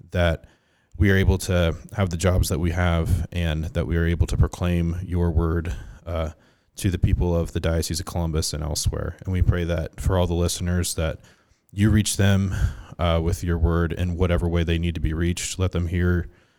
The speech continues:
uh, what you need them to hear so that they can go forth and proclaim the gospel in their own lives.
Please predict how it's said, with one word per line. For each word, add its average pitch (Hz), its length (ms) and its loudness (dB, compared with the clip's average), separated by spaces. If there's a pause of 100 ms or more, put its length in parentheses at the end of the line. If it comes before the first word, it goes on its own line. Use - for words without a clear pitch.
(220)
uh, 80 220 2
what 85 180 0
you 87 140 0
need 87 180 2
them 82 220 0
to 80 80 -2
hear 82 440 0
so - 200 -4
that 85 180 -2
they 85 100 0
can 85 180 -4
go 80 160 0
forth 80 440 2
and 90 180 -6
proclaim 87 360 -4
the 82 60 -6
gospel 90 600 -6
in 92 100 -4
their 90 140 -4
own 95 160 -8
lives. - 460 -6